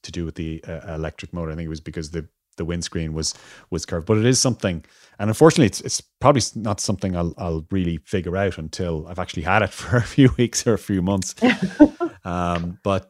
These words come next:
Speaker 2: Yeah, I
Speaker 1: um,
Speaker 2: must look into it. I wasn't aware of it now, Adrian, to be
Speaker 1: Mm.
Speaker 2: honest, but I'll definitely have a look into it.
Speaker 1: Yeah, okay. Um, lastly, generally speaking, satisfaction for people who own electric cars is pretty good, isn't it? They,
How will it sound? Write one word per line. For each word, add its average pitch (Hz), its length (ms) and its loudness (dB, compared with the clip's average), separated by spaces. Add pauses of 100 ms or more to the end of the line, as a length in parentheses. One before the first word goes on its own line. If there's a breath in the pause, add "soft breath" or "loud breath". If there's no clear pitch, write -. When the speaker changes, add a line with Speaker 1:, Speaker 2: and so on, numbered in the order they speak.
Speaker 2:
Yeah, 98 260 4
I 302 80 8
Speaker 1:
um, 302 60 6
Speaker 2:
must 370 220 6
look 349 120 6
into 320 300 4
it. 254 100 8
I 269 140 8
wasn't 320 300 6
aware 262 280 6
of 240 100 2
it 233 140 2
now, 208 140 4
Adrian, 196 340 6
to 196 80 -6
be 220 80 6
Speaker 1:
Mm. 220 40 10
Speaker 2:
honest, 220 200 4
but 240 100 8
I'll 247 120 10
definitely 294 340 8
have 220 100 8
a 208 40 6
look 208 180 8
into 214 220 4
it. 170 180 6 (240)
Speaker 1:
Yeah, 87 340 -2
okay. 90 360 -2 (280 soft breath)
Um, 113 520 6
lastly, 123 580 4 (1040)
generally 160 320 6
speaking, 143 360 2
satisfaction 123 840 -2 (400)
for - 160 -4
people 113 260 0
who 98 160 2
own 135 160 6
electric 101 300 0
cars 82 240 -4
is 82 40 -10
pretty 87 200 -4
good, 92 260 2
isn't 90 160 -10
it? 156 100 -10 (140)
They, 98 220 -4